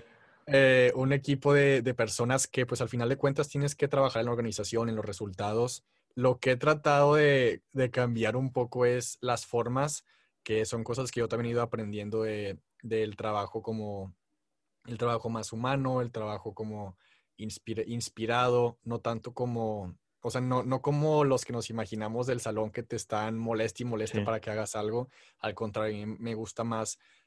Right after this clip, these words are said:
Speaker 1: que las ideas vengan del equipo, que las acciones se den en un espacio súper sano.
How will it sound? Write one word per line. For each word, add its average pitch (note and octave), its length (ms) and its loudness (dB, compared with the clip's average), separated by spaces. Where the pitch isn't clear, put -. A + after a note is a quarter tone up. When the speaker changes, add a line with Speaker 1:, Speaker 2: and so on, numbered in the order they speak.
Speaker 1:
que C3 120 -4
las B2+ 200 0
ideas B2+ 320 2
vengan A#2+ 240 0
del G#2+ 120 -2
equipo, A2+ 600 -2
que - 80 -6
las A#2 200 -2
acciones A#2+ 720 0
se - 160 -2
den A2+ 160 2
en A2+ 60 -2
un A2+ 140 -2
espacio A2 580 0
súper G#2 440 -6
sano. B2 560 2